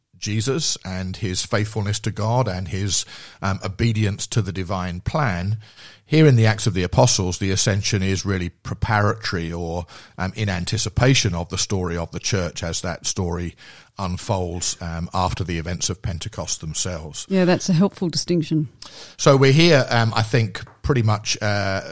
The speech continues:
Speaker 1: dealing with a story that tells about the gathering of the disciples, them asking a particular question of Jesus, um, and then not receiving an answer. And there's some ambiguity around this.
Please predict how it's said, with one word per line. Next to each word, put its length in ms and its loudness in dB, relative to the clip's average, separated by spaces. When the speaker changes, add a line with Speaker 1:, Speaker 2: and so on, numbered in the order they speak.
Speaker 1:
dealing 240 4
with 120 2
a 60 0
story 380 2
that 200 -4
tells 280 0
about 280 0
the 80 -6
gathering 460 2
of 320 -4
the 60 -6
disciples, 520 4
them 220 6
asking 420 2
a 40 0
particular 480 -2
question 640 -2
of 120 -2
Jesus, 640 -6
um, 360 0
and 200 2
then 380 4
not 280 0
receiving 400 0
an 100 -2
answer. 360 2
And 80 -2
there's 140 0
some 120 4
ambiguity 640 4
around 300 0
this. 260 -6